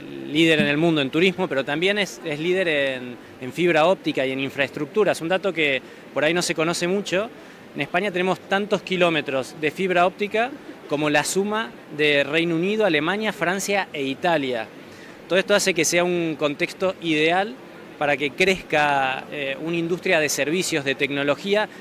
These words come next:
que apoye al sector turístico, y eso es lo que nosotros estamos impulsando. Nosotros estamos, eh, apoyando todos los sectores, todas las industrias que se están transformando, que se están digitalizando. El turismo no es una, no es una excepción.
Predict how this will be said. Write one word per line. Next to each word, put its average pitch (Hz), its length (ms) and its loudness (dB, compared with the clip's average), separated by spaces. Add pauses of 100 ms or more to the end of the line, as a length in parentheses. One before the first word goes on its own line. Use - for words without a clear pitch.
(120)
que 143 120 0
apoye 165 400 2
al 139 100 0
sector 147 360 -2
turístico, 180 640 0 (240)
y 175 120 -2
eso 196 160 0
es 180 40 -2
lo 170 80 0
que 156 80 -2
nosotros 151 360 -4
estamos 156 420 -2
impulsando. 139 800 -6 (320)
Nosotros 208 320 -4
estamos, 190 840 0 (260)
eh, 143 840 -6 (100)
apoyando 165 540 -2
todos 196 280 -2
los 170 140 0
sectores, 175 400 -4
todas 190 160 -2
las 180 160 -4
industrias 156 400 -6
que 147 100 -6
se 135 100 -10
están 151 280 -4
transformando, 147 720 -4
que 131 80 -8
se 135 100 -10
están 160 220 -6
digitalizando. 170 760 -6 (320)
El 147 140 -6
turismo 160 800 0
no 156 120 -2
es 170 140 -2
una, 156 500 -4
no 160 80 -4
es 175 120 -6
una 185 80 0
excepción. 208 520 0